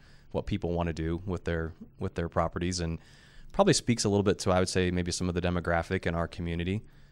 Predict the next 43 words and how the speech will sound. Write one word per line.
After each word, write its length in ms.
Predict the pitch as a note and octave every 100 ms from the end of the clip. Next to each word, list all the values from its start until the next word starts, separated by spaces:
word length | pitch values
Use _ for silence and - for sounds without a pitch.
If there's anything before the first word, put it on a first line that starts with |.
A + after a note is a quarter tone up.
| -
too, 240 | - F#2 G2
who's 240 | G2 F2
willing 360 | E2+ F2 F2+ F2
to 120 | F2+
accept 540 | E2+ - B2 - -
certain 260 | - E2 F2
living 240 | E2+ E2
conditions, 640 | E2 E2+ D#2+ - F2+ G#2+ - - - - -
and 680 | - F2+ F2+ F2 E2+ E2+ - - -
they 260 | E2 F2 F#2+
probably 280 | G#2+ G#2
don't 120 | G#2+ F2+
really 140 | G#2+
have 160 | G2+ G2
much 220 | G2+ G2+
of 80 | F#2
an 60 |
option 440 | G2+ A#2+ - D2 F#2 - - - - - - - - - - - -
because 320 | F2+ F2 E2+
that's 240 | F#2 -
the 80 | F2
only 160 | F2+ F#2
type 220 | F2+ F2+
of 80 | F2
inventory 480 | F#2+ F#2 F#2+ F#2
that's 180 | F2+ E2+
available. 540 | E2+ E2 E2+ F#2 A#2+ - - - - -
And 160 | F2 E2+
so 380 | F#2 F2 F2 F2
sometimes 480 | - G2 G2 F#2 F#2
it's 120 | F2
kind 200 | - F#2+
of 100 | F2
whatever's 380 | E2+ F2+ F2+ E2
left 300 | E2+ G2+ -
is 100 | E2+
what 160 | E2+ F2+
you 60 |
have 160 | F2+ -
to 80 | -
take. 360 | A2 G2+ - - - - - - -
But, 440 | F2 E2+ E2 - -
um, 320 | D#2+ D#2+ F2